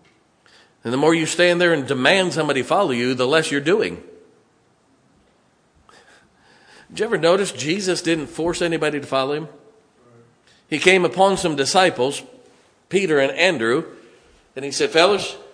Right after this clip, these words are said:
follow me, and I'll make you fishers of men." <laughs> He didn't say, "Quit your business, follow me, come on, tell your mom and dad goodbye, let's go." He said, "No, let's go talk to James and John. Hey, fellas, I'm going somewhere.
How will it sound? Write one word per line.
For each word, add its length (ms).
follow 340
me, 400
and 100
I'll 140
make 200
you 60
fishers 360
of 80
men." 240
<laughs> 160
He 120
didn't 200
say, 300
"Quit 200
your 80
business, 540
follow 340
me, 300
come 160
on, 440
tell 140
your 80
mom 180
and 80
dad 220
goodbye, 360
let's 200
go." 420
He 80
said, 100
"No, 220
let's 200
go 140
talk 260
to 60
James 300
and 120
John. 320
Hey, 100
fellas, 400
I'm 220
going 280
somewhere. 560